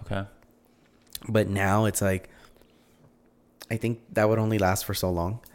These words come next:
Speaker 1: Mm-hmm.
Speaker 2: um, especially here in El Paso. So I kind of wanna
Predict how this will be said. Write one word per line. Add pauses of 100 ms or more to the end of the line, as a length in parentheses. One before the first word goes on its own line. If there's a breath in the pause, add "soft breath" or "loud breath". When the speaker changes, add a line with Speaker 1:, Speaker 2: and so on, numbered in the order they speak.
(160 loud breath)
Speaker 1:
Mm-hmm.
Speaker 2:
um,
especially
here
in
El
Paso. (140)
So
I
kind
of
wanna